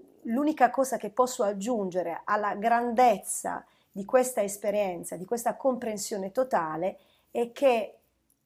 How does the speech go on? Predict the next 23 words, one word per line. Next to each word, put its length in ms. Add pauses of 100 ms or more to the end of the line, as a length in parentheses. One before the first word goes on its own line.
(260)
la 220
diversità 1080 (220)
sta 300
nel 160
fatto 500
che 160
ci 120
si, 180
si, 320
se 480
ci 160
si 100
identifica 580
invece 640 (400)
con 500 (200)
la 160
propria 320
personalità 1080 (280)
legata 520
ai 140
condizionamenti, 1000
alle 240
mentalità, 880